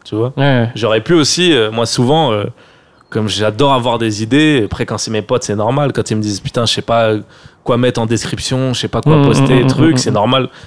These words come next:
Speaker 1: Moi, je peux passer une heure à essayer de trouver avec le gars, tu vois. Mais en
Speaker 2: Ouais.
Speaker 1: fait, ça, c'est un métier, tu vois. Et
Speaker 2: Bien
Speaker 1: ça,
Speaker 2: sûr.
Speaker 1: t'es, c'est, enfin,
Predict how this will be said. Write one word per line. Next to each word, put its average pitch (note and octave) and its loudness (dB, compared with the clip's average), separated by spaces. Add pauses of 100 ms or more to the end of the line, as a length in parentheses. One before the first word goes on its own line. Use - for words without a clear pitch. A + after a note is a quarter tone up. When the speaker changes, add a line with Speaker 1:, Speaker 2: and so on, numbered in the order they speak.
Speaker 1:
Moi, C3 0
je B2 -2
peux B2+ -2
passer A#2+ -2
une C3+ 0
heure C#3+ 2
à G2+ -2 (420)
essayer A2+ -2
de G#2+ -6
trouver A#2 0
avec A2 0
le A2 -2
gars, D3+ 0
tu - -8
vois. B2+ -2 (180)
Mais A2 -6
en - -2
Speaker 2:
Ouais. - 0
Speaker 1:
fait, D#3 2
ça, D#3 0
c'est - -6
un G#2+ -2
métier, B2 -4
tu - -12
vois. A#2+ -6
Et - -2
Speaker 2:
Bien A#2+ 2
Speaker 1:
ça, B2+ 2
Speaker 2:
sûr. D3 2
Speaker 1:
t'es, G#2 -2
c'est, B2 -10 (580)
enfin, G2 -4